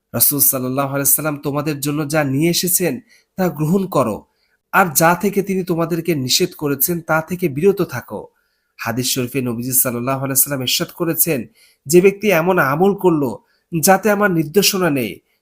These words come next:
তা প্রত্যাখ্যান বলে গণ্য হবে।" নবীজি সাল্লাল্লাহু আলাইহি সাল্লামের প্রতিটি আমলে শুধু তরিকাই বলে দেননি,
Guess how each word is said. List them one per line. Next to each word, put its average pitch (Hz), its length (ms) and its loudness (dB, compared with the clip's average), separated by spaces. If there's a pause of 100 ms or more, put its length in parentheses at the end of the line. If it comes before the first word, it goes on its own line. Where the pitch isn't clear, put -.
(120)
তা 139 140 0
প্রত্যাখ্যান 156 680 -4
বলে 139 220 -2
গণ্য 180 360 0
হবে।" 113 480 -4 (400)
নবীজি 120 300 -2
সাল্লাল্লাহু 123 540 -2
আলাইহি 123 180 -2
সাল্লামের 135 380 -4
প্রতিটি 180 400 -4
আমলে 147 380 -2
শুধু 180 280 -2
তরিকাই 180 460 -2
বলে 156 220 -2
দেননি, 104 400 -6